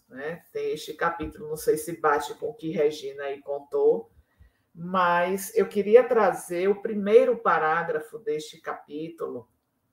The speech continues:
quando Filomeno, se você puder colocar, Regina, pra irem acompanhando, né? "Cada vida é um livro aberto,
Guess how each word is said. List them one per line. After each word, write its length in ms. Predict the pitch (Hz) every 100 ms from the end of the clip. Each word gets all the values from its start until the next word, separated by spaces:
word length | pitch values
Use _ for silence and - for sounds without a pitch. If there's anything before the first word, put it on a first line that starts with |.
| _ _ _ _ _ _ _ _ _
quando 280 | 190 208
Filomeno, 960 | 226 233 208 180 151 170 185 170 139 120 - _ _ _ _ _ _ _ _
se 100 | -
você 260 | 165 196 208
puder 340 | 208 180 175
colocar, 480 | 175 170 170 185 196
Regina, 540 | 254 190 170 151 147 143
pra 680 | - 147 147 143 143 - -
irem 340 | 151 151 139
acompanhando, 1000 | 143 143 135 - 143 135 139 143 160 214 - - -
né? 320 | 147 175 - _ _ _ _ _ - - _ _ _ _ -
"Cada 400 | 214 240 233 208
vida 880 | 160 185 175 185 190 226 226 - _ _ _ _ _ _ -
é 140 | 190
um 140 | 202
livro 400 | 185 185 202 214
aberto, 720 | 214 175 156 147 - - _